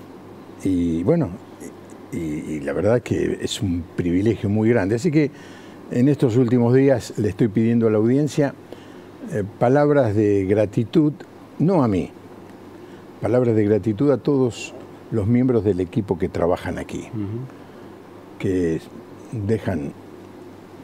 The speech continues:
Speaker 1: de estar en sus casas, de descansar, de, todos tienen trabajos diferentes y vienen,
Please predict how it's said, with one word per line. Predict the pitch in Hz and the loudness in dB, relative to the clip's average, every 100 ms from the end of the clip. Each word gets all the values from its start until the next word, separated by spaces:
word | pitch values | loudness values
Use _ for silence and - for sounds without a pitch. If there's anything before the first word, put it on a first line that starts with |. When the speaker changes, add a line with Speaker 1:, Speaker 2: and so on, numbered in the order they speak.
| - - - - - - | -20 -20 -20 -20 -20 -10
Speaker 1:
de | 95 82 | -6 -4
estar | 73 104 | -2 -2
en | 98 | -2
sus | - - | -2 -6
casas, | - 147 131 - 117 | 2 2 2 -2 -2
de | 92 | -2
descansar, | 78 76 - 85 - 143 135 113 | -4 -6 -6 -6 0 2 4 2
de, | 85 - - - - - - - - | -2 -6 -10 -14 -16 -14 -14 -16 -8
todos | - 110 | -4 -2
tienen | - 87 78 | -2 -2 -4
trabajos | 67 85 90 98 - 80 - - - - - - - - | -4 -2 0 0 -4 -10 -12 -18 -20 -20 -20 -20 -20 -8
diferentes | 101 - 131 135 113 - 104 - - - - - - - - - - - - - - | -4 2 4 4 2 0 -4 -4 -14 -14 -16 -16 -18 -20 -20 -20 -20 -20 -20 -20 -12
y | 87 | -4
vienen, | 90 113 120 127 120 | 2 4 4 2 0